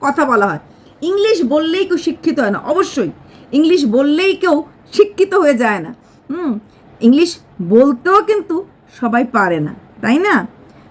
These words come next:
বাংলাটা গুছিয়ে বলাটা আর্ট, যদি সত্যিকারের বাংলার মতো করে বাংলাটা বলা যায়।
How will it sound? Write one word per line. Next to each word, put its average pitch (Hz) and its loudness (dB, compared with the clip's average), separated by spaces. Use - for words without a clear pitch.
বাংলাটা 403 2
গুছিয়ে 370 -4
বলাটা 370 -2
আর্ট, - 0
যদি 294 0
সত্যিকারের 339 0
বাংলার 262 2
মতো 330 2
করে 320 0
বাংলাটা 233 2
বলা 320 4
যায়। 170 -10